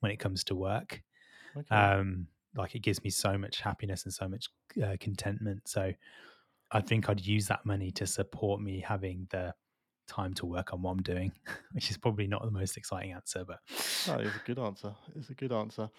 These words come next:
Speaker 2: And in the spirit of that then, so we, we're drawing to a close now. If someone has listened to this who wants to get in touch with you,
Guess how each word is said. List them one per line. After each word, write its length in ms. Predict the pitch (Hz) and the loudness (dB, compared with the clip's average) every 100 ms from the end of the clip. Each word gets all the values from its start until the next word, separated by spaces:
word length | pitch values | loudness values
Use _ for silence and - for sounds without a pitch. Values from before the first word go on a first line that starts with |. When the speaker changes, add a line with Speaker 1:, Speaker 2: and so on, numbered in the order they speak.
| - - - - | -20 -20 -14 -2
Speaker 2:
And 100 | 120 | 2
in 80 | 131 | 2
the 60 | |
spirit 420 | 127 - 147 131 104 | 0 4 8 8 6
of 100 | 101 | 2
that 200 | 98 107 | 0 0
then, 260 | 95 104 | -2 -2
so 320 | - 107 107 | 2 4 4
we, 140 | 110 120 | 4 0
we're 140 | - | -2
drawing 280 | 110 120 110 | 0 4 4
to 120 | - | 2
a 40 | 101 | -6
close 420 | - 113 110 95 | 0 2 2 2
now. 320 | 95 90 95 - | -2 0 -2 0
If 340 | 131 127 - | 0 0 -2
someone 380 | - 135 123 113 | -2 0 2 2
has 160 | 104 101 | 0 -2
listened 340 | 107 - 101 | -4 -4 -10
to 100 | - | -8
this 380 | 98 - - - 107 | -8 -8 -12 -12 -6
who 360 | 104 95 95 - - - _ - _ _ _ _ _ _ _ _ _ _ _ _ _ _ - | -4 -4 -4 -8 -18 -20 _ -20 _ _ _ _ _ _ _ _ _ _ _ _ _ _ -2
wants 220 | 113 - | -2 0
to 80 | - | -2
get 100 | 107 | -2
in 80 | 98 | -2
touch 300 | - 92 - | -2 -4 -4
with 120 | 98 | -4
you, 300 | 98 98 110 | -2 0 -2